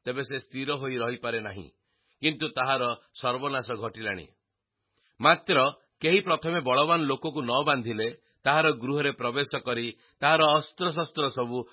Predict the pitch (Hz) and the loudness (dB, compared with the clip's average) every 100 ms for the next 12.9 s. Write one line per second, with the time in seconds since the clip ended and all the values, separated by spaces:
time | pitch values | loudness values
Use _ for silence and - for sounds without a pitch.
0 | _ 120 143 156 156 135 120 131 135 120 | _ -2 -2 -2 -4 -2 -2 -4 -2 -2
1 | 110 104 107 80 _ _ _ _ _ 135 | -2 -6 -8 -12 _ _ _ _ _ 4
2 | 165 190 175 143 127 117 127 151 175 147 | 6 6 6 6 4 2 0 0 -2 -2
3 | 120 120 135 _ _ - 165 165 151 143 | 0 0 -2 _ _ 0 2 4 4 2
4 | 107 123 147 120 117 123 135 156 131 104 | -2 -2 0 2 0 -6 -8 -6 -4 -6
5 | 78 67 _ _ _ _ _ _ _ 135 | -8 -14 _ _ _ _ _ _ _ 2
6 | 170 185 175 170 156 151 147 147 - - | 4 4 4 4 4 2 0 0 0 -2
7 | 160 123 123 117 92 92 - _ _ _ | 0 0 0 0 0 -10 -14 _ _ _
8 | _ _ - 147 185 185 156 143 143 170 | _ _ 0 2 2 0 -2 -2 0 0
9 | 165 156 147 143 143 139 131 147 151 135 | 0 -2 -2 -2 -4 -2 -4 -4 -4 -4
10 | 117 117 120 123 78 _ _ _ _ _ | 0 0 2 -2 -4 _ _ _ _ _
11 | 113 127 156 156 156 143 139 - 143 135 | -4 0 2 4 4 2 0 0 0 0
12 | 147 180 170 156 151 - 131 135 | 0 0 -2 -2 -4 0 0 0